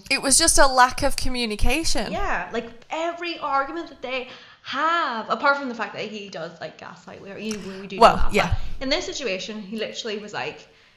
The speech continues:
Speaker 2: he didn't say anything, like, about, he was just like, "Well, what was that about?" Like, he wasn't like,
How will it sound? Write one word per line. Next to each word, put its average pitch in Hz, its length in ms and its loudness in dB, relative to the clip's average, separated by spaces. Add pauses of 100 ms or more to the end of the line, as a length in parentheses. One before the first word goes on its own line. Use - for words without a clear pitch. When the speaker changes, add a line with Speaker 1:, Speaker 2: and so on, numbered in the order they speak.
(200)
Speaker 2:
he 240 60 -10
didn't 320 280 -8
say 196 560 -6
anything, 190 440 -10
like, 180 240 -8
about, 170 440 -6
he 214 100 -16
was 202 100 -18
just 208 120 -16
like, 202 140 -14
"Well, 208 100 -12
what 196 120 -14
was - 80 -16
that 175 120 -12
about?" 120 280 -12
Like, 185 100 -16
he 220 100 -10
wasn't 208 300 -10
like, 175 260 -14